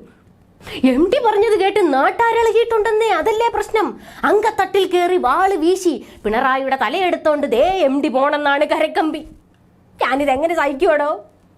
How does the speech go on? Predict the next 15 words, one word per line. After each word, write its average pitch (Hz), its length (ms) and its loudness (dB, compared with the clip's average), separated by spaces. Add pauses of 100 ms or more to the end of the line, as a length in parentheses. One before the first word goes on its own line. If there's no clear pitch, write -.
(600)
ഇതങ്ങനെ 339 280 2
എ 320 320 2
കെ 359 120 2
ജിയിൽ 277 380 0 (320)
റാന്തൽ 269 440 -2
തെളിഞ്ഞിരിക്കുകയാണ്. 185 760 -2 (460)
പിന്നെ 370 300 2
ചർച്ച. 392 320 0 (840)
എം 427 180 2
ഡി 415 120 2
പറഞ്ഞതിനെ 339 440 0
നമ്മൾ 233 400 -6
എങ്ങനെ 269 300 -2
വളച്ചൊടിക്കും, 302 920 -2 (260)
അതാണ് 254 380 -2